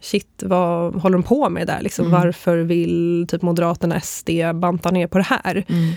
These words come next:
Speaker 1: Det är ju svincoolt liksom att vara en, ja, lite mindre stad som har en symfoniorkester.
Speaker 2: Ja.
Speaker 1: Det är ju otroligt unikt,
Speaker 2: Mm.
Speaker 1: tänker jag. Det är ju inte många som har det.
Speaker 2: Mm.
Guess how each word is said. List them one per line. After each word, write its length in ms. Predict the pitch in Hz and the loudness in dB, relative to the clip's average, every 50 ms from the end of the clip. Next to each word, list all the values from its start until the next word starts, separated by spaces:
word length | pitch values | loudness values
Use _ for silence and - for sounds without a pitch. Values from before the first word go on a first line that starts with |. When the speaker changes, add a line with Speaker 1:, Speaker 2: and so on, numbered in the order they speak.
| - - | -4 -2
Speaker 1:
Det 60 | - | -2
är 0 | |
ju 40 | 190 | -2
svincoolt 600 | - - 214 196 180 175 - - 240 214 190 - | 2 4 4 4 4 2 2 2 2 2 2 -2
liksom 280 | - 160 - 175 175 165 | -4 -4 -2 -2 -2 -2
att 100 | 165 170 | 0 0
vara 240 | 160 165 170 170 175 | 0 2 2 0 0
en, 280 | 170 170 170 160 185 - - - - - - - - - - - - - - - | 0 -2 -2 -2 -4 -6 -8 -18 -20 -20 -20 -20 -20 -20 -20 -20 -20 -20 -20 -20
ja, 140 | - - - - - | -14 -12 -12 -10 -10
lite 200 | - 170 175 190 | -6 0 2 2
mindre 260 | 180 175 175 165 165 | 4 4 2 0 0
stad 340 | - - 165 170 170 170 - | 0 0 0 0 0 -2 -4
som 360 | - 170 170 170 - 180 165 - | -2 -2 -2 -2 -2 -4 -4 -2
har 240 | - 175 190 226 | 0 2 4 4
en 60 | 233 226 | 2 2
symfoniorkester. 680 | - 208 - - 190 175 160 170 160 165 190 160 165 | 0 0 0 2 2 2 2 0 0 0 -2 0 0
Speaker 2:
Ja. 60 | - | 0
Speaker 1:
Det 60 | 170 175 | 2 2
är 100 | 180 185 180 165 | 4 4 2 2
ju 100 | 147 - - | 0 -4 -6
otroligt 420 | - - - - 220 208 170 - | -8 -2 2 2 2 2 2 2
unikt, 520 | 170 185 202 240 247 170 - 180 - - - | 4 6 6 6 4 2 -2 -6 -8 -6 -4
Speaker 2:
Mm. 120 | 180 180 | -2 0
Speaker 1:
tänker 260 | 185 180 185 - - | 0 -2 -2 -2 -2
jag. 120 | - - 180 | -2 2 2
Det 40 | |
är 20 | 202 | 2
ju 60 | 190 | 2
inte 100 | 185 180 | 2 2
många 500 | 180 180 180 180 180 170 170 160 170 170 - - | 0 2 2 2 0 0 0 0 0 -2 -4 -8
som 200 | - - - 180 | -8 -2 0 0
har 160 | 160 175 175 180 | 2 2 2 2
det. 180 | 185 220 - | 2 0 0
Speaker 2:
Mm. 540 | - 185 190 165 - 165 165 165 160 165 | 2 0 -2 -2 0 0 0 0 0 -2